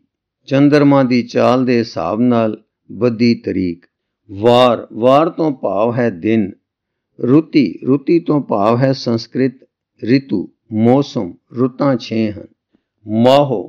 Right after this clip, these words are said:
ਮਾਹੋ ਤੋਂ ਭਾਵ ਹੈ ਸੰਸਕ੍ਰਿਤ ਮਾਸ, ਫਾਰਸੀ ਮਾਹ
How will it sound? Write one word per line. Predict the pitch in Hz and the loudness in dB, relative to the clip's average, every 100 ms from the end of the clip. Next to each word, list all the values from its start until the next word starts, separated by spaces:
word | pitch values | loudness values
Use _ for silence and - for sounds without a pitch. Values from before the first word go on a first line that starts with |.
| - | -2
ਮਾਹੋ | 127 147 160 | 0 2 0
ਤੋਂ | 156 151 | 0 -6
ਭਾਵ | 135 120 104 123 | -4 -2 0 2
ਹੈ | 139 135 | 0 -2
ਸੰਸਕ੍ਰਿਤ | - 120 117 - 127 131 _ _ _ _ _ | -4 -8 -6 -4 -2 -2 _ _ _ _ _
ਮਾਸ, | 107 104 107 113 110 107 - - _ _ _ _ | -4 0 2 4 2 -2 -10 -20 _ _ _ _
ਫਾਰਸੀ | 127 127 135 - 135 120 | -2 0 0 -2 -2 0
ਮਾਹ | 98 104 - | 0 0 0